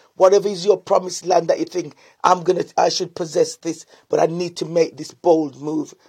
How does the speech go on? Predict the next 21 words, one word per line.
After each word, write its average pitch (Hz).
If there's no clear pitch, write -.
So -
today, 170
be 170
prepared 180
to 180
make 170
the 147
bold 160
move. 160
Be 165
prepared 190
to 190
make 175
the 156
bold 151
move 151
and 165
make 180
the 175
decisions 160
that -